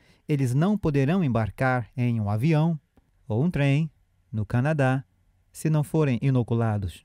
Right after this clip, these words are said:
Não é hora de protestar contra nada. Em alguns lugares está sendo negado até tratamento médico essencial.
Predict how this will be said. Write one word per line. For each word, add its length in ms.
Não 260
é 80
hora 220
de 80
protestar 640
contra 300
nada. 440
Em 80
alguns 260
lugares 540
está 240
sendo 300
negado 420
até 400
tratamento 760
médico 460
essencial. 800